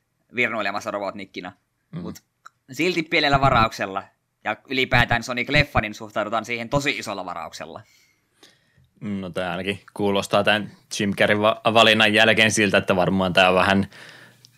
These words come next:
Speaker 2: teemaltaan samanlaista kuin mitä ne animaatiosarjat nyt tässä viime aikoina ollut, että eikä ne nyt mitään hirveän vakavaa juttua tästä ole tekemässäkään.
Speaker 1: Tot-,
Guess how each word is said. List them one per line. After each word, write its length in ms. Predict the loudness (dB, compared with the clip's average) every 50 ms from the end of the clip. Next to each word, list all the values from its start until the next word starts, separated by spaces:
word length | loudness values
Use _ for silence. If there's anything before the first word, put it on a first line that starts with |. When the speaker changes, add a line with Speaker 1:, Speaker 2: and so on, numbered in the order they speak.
| 0
Speaker 2:
teemaltaan 560 | 4 4 6 6 6 4 2 2 2 0 0
samanlaista 500 | 2 2 2 2 2 2 0 0 -2 -4
kuin 100 | -6 -6 -4
mitä 160 | -2 0 0
ne 80 | 0 0
animaatiosarjat 880 | 0 -2 -2 -2 -2 -2 -2 -2 -2 -2 -2 -2 -2 -2 -2 -4 -6
nyt 120 | -10 -10 -8
tässä 320 | -8 -6 -4 -2 -4 -4 -4 -6 -6
viime 240 | -6 -4 -4 -2 -2
aikoina 440 | -2 -2 -2 -2 -2 -2 0 0
ollut, 300 | 0 -2 -2 -4 -6 -8
että 140 | -8 -10 -14 -14 -12 -12
eikä 220 | -10 -8 -6 -6
ne 60 | -6 -8
nyt 120 | -10 -12
mitään 260 | -12 -6 -4 -2 -2 0
hirveän 300 | -2 -2 -2 -4 -2 -4
vakavaa 400 | -4 -2 0 0 2 2 2 2
juttua 280 | 0 -2 -4 -6 -6
tästä 240 | -6 -6 -6 -6 -6
ole 80 | -6 -4
tekemässäkään. 720 | -6 -4 -2 -2 -2 -2 -4 -8 -10 -8 -6 -6 -6 -6 -8 -10 _ _ _ _ _ _ _ _ -12 -12
Speaker 1:
Tot-, 220 | -12 -12 -14 -20